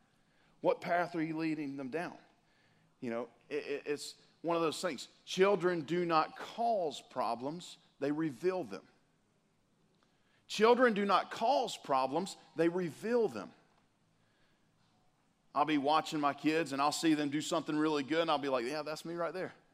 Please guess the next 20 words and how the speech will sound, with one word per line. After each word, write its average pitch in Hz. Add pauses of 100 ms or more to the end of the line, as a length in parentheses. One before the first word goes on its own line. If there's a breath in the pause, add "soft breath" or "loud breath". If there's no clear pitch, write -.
(400 soft breath)
I'll 147
watch 160
them, 175
they'll 165
do 165
something 170
really 160
bad, 160
I'll 165
be 147
like, 139
"That's 120
the 95
mother 107
right 113
there, 120
I 117
tell 120
you 123
what." 120